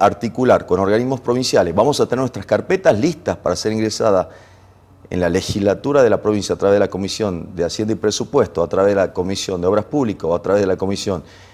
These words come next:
de, sea de Educación o sea de Salud, en virtud de las necesidades que nos va planteando la gente de forma permanente. Igualmente en el Consejo Deliberante.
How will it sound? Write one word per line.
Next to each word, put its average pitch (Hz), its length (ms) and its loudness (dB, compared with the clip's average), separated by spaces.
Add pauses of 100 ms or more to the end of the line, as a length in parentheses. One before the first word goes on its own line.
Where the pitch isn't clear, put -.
(240)
de, 82 1300 -4
sea 95 360 0
de 87 100 0
Educación 110 600 2
o 87 100 -2
sea 107 180 0
de 98 80 2
Salud, 110 420 2
en 98 160 -4
virtud 104 240 0
de 123 60 4
las 101 80 2
necesidades 143 440 4
que - 80 -2
nos 95 140 0
va 110 220 6
planteando 98 760 0
la 87 80 0
gente 98 320 -4
de 85 100 0
forma 92 340 -2
permanente. 87 480 -4
Igualmente 202 460 4
en 160 40 0
el 131 60 -4
Consejo 143 260 0
Deliberante. 175 440 2